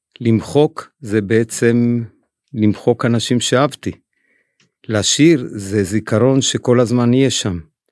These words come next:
אני לא יודע, אני... זאת התלבטות קשה.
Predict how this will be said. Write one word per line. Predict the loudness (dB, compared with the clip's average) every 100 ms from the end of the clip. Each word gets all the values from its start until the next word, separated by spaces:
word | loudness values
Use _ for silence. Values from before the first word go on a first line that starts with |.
| _ _ _ _ _ _ -6
אני | 0
לא | 0
יודע, | 0 -4 -8 -8
אני... | 0 2 2 0 -6 -14 _ _ _
זאת | -4 -2
התלבטות | -2 -2 -2 0 -4
קשה. | -2 -4 0